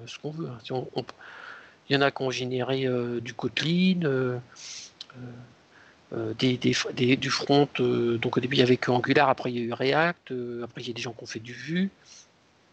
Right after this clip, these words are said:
J'ai vu des modules pour générer du React Native, euh, sur mobile. Enfin,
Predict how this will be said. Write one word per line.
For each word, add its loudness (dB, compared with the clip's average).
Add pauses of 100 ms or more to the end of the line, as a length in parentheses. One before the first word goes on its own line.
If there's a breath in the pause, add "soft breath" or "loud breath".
(380)
J'ai 4
vu -2
des 8
modules 4
pour 0
générer 2
du -2
React 0
Native, -6
euh, -8
sur -6
mobile. 0
Enfin, -12